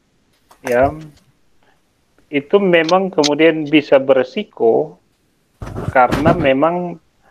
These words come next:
satu konsep kita tentang nasionalisme itu tidak terlalu tuntas. Eh, kita merasa bahwa di sana bagian dari kita.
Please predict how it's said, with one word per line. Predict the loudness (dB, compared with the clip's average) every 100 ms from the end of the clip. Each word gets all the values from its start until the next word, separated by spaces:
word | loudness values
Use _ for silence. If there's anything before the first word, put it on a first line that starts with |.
| _ _ _ _
satu | -4 -4 -2 -4
konsep | 0 0 0 -4 -2
kita | -4 0 0
tentang | 0 0 -2
nasionalisme | 0 0 0 2 2 0 0 -2
itu | 0 -4 -2 -6
tidak | -8 -6 -4
terlalu | 0 0 0 -4
tuntas. | -6 -4 -4 -6 -8 -18 -20 _ _ _ _ _ _ _ _ _ _ _ _ _ _ _ _ _ _ _ _ _
Eh, | -4 2 6 6 4 2 -2
kita | 0 0
merasa | 2 0 2 0 2
bahwa | 0 2 4 4
di | 2 0
sana | 2 2 4 4 4 0 -10 _ _ _ _ _ _ _ _ -2
bagian | 0 2 2
dari | 2 0
kita. | -2 -2 -4 -8